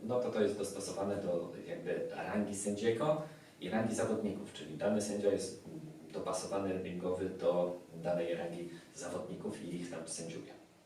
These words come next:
Są jeszcze boczni sędziowie. W przypadku takich trudnych do rozstrzygnięcia decyzji następuje Fukushin Shugo, czyli tam zebranie sędziów i oni tam sobie decydują. No i sędzia ringowy ma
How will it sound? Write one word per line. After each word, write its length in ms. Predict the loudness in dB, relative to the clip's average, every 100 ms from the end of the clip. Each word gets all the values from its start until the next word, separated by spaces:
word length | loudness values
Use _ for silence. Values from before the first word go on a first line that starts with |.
| -20 -20 -20 -12
Są 180 | 0 2
jeszcze 180 | 2 4
boczni 300 | 4 4 -2
sędziowie. 520 | -6 -4 -2 -2 -2 -6 -16 -2
W 240 | 0 0
przypadku 380 | -2 2 4 4
takich 260 | 0 -4 0
trudnych 340 | 2 4 4
do 80 | 2
rozstrzygnięcia 520 | -2 -4 -4 -4 -4 -6 -8 -12 -6
decyzji 460 | -2 0 2 2
następuje 440 | 0 -4 -6 -4 -4
Fukushin 480 | -4 -8 -8 -8 -8
Shugo, 240 | -10 -10 -12
czyli 240 | -14 -12 -12
tam 100 | -14 -16 -16
zebranie 380 | -10 -4 -4
sędziów 400 | -2 -2 -2 -4
i 40 | -8
oni 140 | -10 -10
tam 120 | -10
sobie 200 | -8 -10
decydują. 380 | -8 -8 -8 -10 -10
No 60 | -6
i 140 | -4
sędzia 300 | -2 0 2
ringowy 560 | 2 2 2 2 2 2
ma 220 | 0 -4